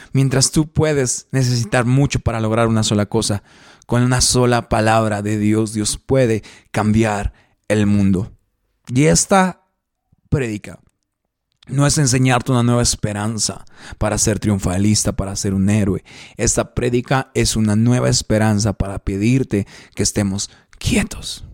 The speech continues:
que estemos tranquilos, que dejemos de querer ser el actor principal en esta novela, que dejemos de querer ser los principales en esta película y que entendamos que mientras Dios está con nosotros,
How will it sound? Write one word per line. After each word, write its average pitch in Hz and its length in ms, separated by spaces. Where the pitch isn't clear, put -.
que - 60
estemos 104 540
tranquilos, 98 1160
que 113 120
dejemos 120 420
de 110 100
querer 113 360
ser 113 180
el 104 140
actor 98 280
principal 107 520
en 104 100
esta 104 300
novela, 95 580
que 117 100
dejemos 110 500
de 107 120
querer 110 260
ser 107 220
los 107 220
principales 104 760
en 101 140
esta 101 240
película 98 640
y 113 80
que 113 120
entendamos 101 720
que 104 120
mientras 98 480
Dios 110 340
está 117 320
con 104 160
nosotros, 98 600